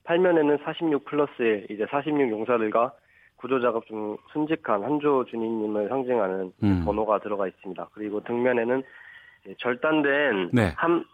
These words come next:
Speaker 1: 함체, 이제 천안함의 그림이
Speaker 2: 음.
Speaker 1: 뒷면에 들어가 있으면서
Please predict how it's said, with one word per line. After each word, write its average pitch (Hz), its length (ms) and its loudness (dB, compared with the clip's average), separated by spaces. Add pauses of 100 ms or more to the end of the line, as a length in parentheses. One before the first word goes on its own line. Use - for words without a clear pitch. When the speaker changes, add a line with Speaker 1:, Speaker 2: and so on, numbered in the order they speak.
Speaker 1:
함체, 131 600 0
이제 104 680 2 (260)
천안함의 147 560 2
그림이 117 600 2
Speaker 2:
음. 104 60 0
Speaker 1:
뒷면에 117 400 2
들어가 113 260 2
있으면서 107 540 -2